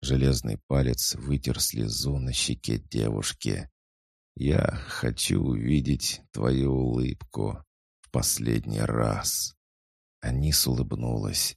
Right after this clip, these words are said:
сквозь слезы, сквозь душевную боль,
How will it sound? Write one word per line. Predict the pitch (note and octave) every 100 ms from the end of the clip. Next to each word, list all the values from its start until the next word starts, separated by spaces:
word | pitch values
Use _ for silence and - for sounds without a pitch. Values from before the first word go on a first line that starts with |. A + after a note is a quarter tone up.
| _
сквозь | - - B1 A1+
слезы, | - - A#1 C2 C2 G#1+ G1+ G#1 - _ _ -
сквозь | - - C#2+ B1
душевную | B1+ - C#2+ B1 C2+ C2
боль, | A1 A#1 C#2 B1 G#1